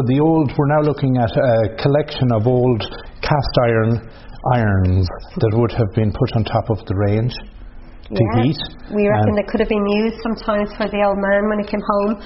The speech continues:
Speaker 2: <laughs> um, a few drinks.
Speaker 1: <laughs> That was the literally iron out of your problem.
Speaker 2: Yes,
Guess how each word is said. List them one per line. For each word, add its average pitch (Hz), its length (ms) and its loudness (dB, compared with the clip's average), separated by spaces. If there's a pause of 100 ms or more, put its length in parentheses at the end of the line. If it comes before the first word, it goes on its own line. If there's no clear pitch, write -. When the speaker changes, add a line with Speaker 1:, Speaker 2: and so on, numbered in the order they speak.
(160)
Speaker 2:
<laughs> - 260 -6
um, - 240 2
a - 180 -6
few 254 200 4
drinks. 254 440 0
Speaker 1:
<laughs> - 360 0 (240)
That 156 160 2
was 160 240 0
the 147 80 2
literally 127 420 2
iron 123 300 4
out 117 100 4
of 101 140 -2
your 113 80 4
problem. 117 320 2
Speaker 2:
Yes, 294 240 0